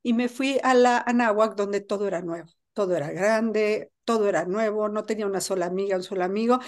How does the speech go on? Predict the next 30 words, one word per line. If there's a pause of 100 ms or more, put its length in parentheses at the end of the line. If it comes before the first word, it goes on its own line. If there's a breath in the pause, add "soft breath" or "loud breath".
(200 loud breath)
y
sí, (180)
les
puedo
decir
que
al
principio
fue
complicado,
pero
creo
que
eso
me
ayudó (340 loud breath)
a
poder
tener
fuerza
para
después
hacer
más
cosas.
Entonces,
salgo
de
la
universidad,